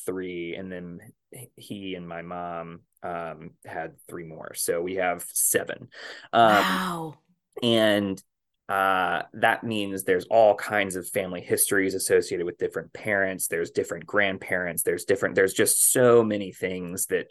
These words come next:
Speaker 1: uh, make it super complicated to where the nuclear family doesn't even particularly exist.
Speaker 2: Yes.
Speaker 1: We recently had a, a family get together, uh,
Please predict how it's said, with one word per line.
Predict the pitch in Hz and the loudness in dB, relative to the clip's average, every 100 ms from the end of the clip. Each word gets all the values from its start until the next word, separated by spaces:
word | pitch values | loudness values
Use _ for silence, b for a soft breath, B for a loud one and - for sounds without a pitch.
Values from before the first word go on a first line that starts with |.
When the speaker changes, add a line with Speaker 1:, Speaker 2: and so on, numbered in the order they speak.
| - | -8
Speaker 1:
uh, | 90 85 85 80 b b b - | -4 -2 -2 -6 b b b 0
make | 104 | 2
it | 104 - | 2 2
super | - 107 107 117 95 | 2 6 4 4 2
complicated | - 92 90 95 95 85 85 | 2 -2 0 -2 -2 -2 -2
to | 101 | 0
where | 95 | 2
the | 92 | 2
nuclear | 98 113 - 101 101 | 0 0 2 0 0
family | - 101 104 92 87 | -4 -4 -2 -4 0
doesn't | 92 90 92 98 | 0 0 -4 -8
even | 90 87 | -8 -6
particularly | 87 87 92 87 85 85 85 | -6 -6 -4 0 0 0 -4
exist. | 85 87 90 - - B B B | -4 -2 0 -2 -6 B B B
Speaker 2:
Yes. | 180 165 - - - _ _ - | -4 -2 -4 -10 -14 _ _ 2
Speaker 1:
We | 104 | 6
recently | 117 117 135 107 | 6 6 6 4
had | 98 98 92 92 | 2 2 2 0
a, | - 92 90 90 87 - _ _ _ _ - _ - | 0 2 2 2 -2 -8 _ _ _ _ -12 _ -8
a | 95 | -6
family | - 104 101 95 | 0 2 2 -2
get | 90 - - | 0 0 2
together, | 90 - - - - - _ _ - | 0 0 0 -2 -6 -10 _ _ -2
uh, | 87 85 85 | 0 2 2